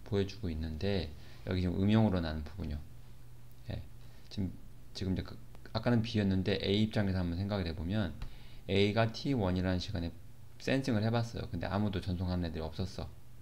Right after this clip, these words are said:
즉, 라인이 놀고 있었다 이거죠. 자, 그러면 이때 프레임을 전송합니다.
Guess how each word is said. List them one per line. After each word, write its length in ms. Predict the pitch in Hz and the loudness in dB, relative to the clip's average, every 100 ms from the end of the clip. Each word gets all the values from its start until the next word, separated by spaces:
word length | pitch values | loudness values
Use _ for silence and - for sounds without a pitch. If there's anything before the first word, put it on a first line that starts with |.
| - - - - | -12 -14 -12 -12
즉, 140 | - - | -10 0
라인이 340 | 92 98 92 | 4 6 6
놀고 300 | 82 95 104 | 4 4 4
있었다 300 | 92 82 82 | 0 -2 -6
이거죠. 320 | 78 82 139 - - - - - - - - | -6 -4 -6 -6 -12 -12 -12 -12 -12 -12 -6
자, 100 | 101 | -4
그러면 260 | - 98 92 | 0 2 2
이때 320 | 87 107 107 - - | 2 0 0 -4 -8
프레임을 400 | - 127 120 120 | 0 4 4 4
전송합니다. 600 | 95 90 90 101 98 - | 0 -2 0 0 -2 -4